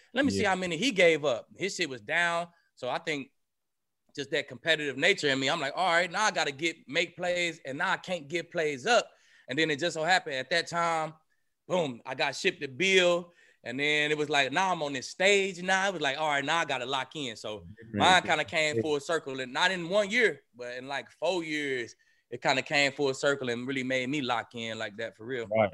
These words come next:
Speaker 2: And, and like you said, man, and, and the thing for me, like, I, I ain't have to see nothing to know, like, damn, like, I'm giving up a little too much, but, like, it was a lot of, I feel like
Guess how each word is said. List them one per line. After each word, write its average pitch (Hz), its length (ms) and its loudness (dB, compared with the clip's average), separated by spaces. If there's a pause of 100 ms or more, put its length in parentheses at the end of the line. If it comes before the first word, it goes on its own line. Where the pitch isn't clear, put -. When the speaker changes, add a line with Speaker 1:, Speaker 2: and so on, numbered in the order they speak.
Speaker 2:
And, 98 240 0
and 113 80 0
like 127 200 4
you 113 60 2
said, 123 360 6
man, 104 400 2
and, 123 200 2
and 147 100 6
the 139 60 6
thing 151 220 6
for 131 120 0
me, 139 260 6
like, 104 220 8
I, 127 240 8
I 135 220 8
ain't 175 180 8
have 147 140 10
to 120 100 4
see 175 240 4
nothing 175 500 8 (120)
to 107 100 2
know, 127 240 10
like, 92 380 4 (100)
damn, 87 420 2
like, 78 300 -4 (320)
I'm 123 80 -4
giving 104 300 6
up 90 140 -4
a - 20 -4
little 104 240 6
too 98 200 -4
much, 120 380 8
but, 101 240 6 (720)
like, 92 180 2
it 160 40 8
was 160 160 8
a 131 80 10
lot 143 280 12
of, 127 280 12
I 143 80 8
feel 156 240 10
like 135 360 8